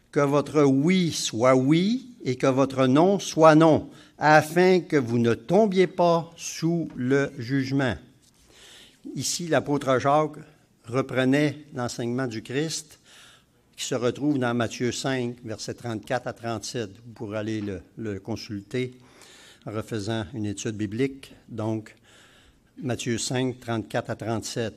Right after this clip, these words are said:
Il nous fait, il nous faut faire attention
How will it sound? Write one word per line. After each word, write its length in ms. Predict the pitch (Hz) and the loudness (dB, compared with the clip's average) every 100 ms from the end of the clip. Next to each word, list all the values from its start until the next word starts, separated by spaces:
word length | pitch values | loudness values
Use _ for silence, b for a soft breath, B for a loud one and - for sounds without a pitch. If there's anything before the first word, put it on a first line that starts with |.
| - _ _ _ _ _ _ _ B B B B | -16 _ _ _ _ _ _ _ B B B B
Il 100 | 131 | 0
nous 140 | 139 147 | 2 2
fait, 360 | 180 170 151 139 | 2 0 0 -2
il 120 | 143 | 0
nous 120 | 147 | 0
faut 180 | - 147 | 0 -2
faire 240 | 147 151 | 0 2
attention 800 | 143 135 139 135 135 - 165 123 | 2 2 0 0 0 0 2 0